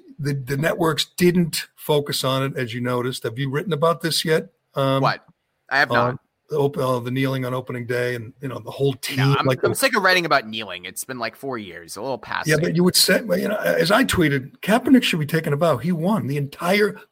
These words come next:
Speaker 1: Washington football team knelt. Frank Reich knelt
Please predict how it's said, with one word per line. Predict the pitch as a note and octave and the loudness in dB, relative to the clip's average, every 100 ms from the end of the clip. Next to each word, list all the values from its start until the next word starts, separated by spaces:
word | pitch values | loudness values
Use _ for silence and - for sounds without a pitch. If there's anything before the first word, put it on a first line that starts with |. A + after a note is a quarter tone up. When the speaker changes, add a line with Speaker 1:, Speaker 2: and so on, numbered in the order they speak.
| - | 2
Speaker 1:
Washington | D#3 D3+ F3+ D3 D#3+ C3 | 2 4 0 -2 -4 -6
football | - F#3+ F3+ D3+ A#2+ A2+ | -4 -4 0 0 0 -2
team | - B2+ G#2+ - | -4 -4 -6 -6
knelt. | B2+ C3 - - _ _ _ _ | 0 0 -2 -12 _ _ _ _
Frank | - - E3 F#3+ B2+ | -12 0 0 0 -4
Reich | A2 F3 - - B2+ | -2 0 0 -2 -8
knelt | C3 C3 G#2+ - | 0 0 0 -6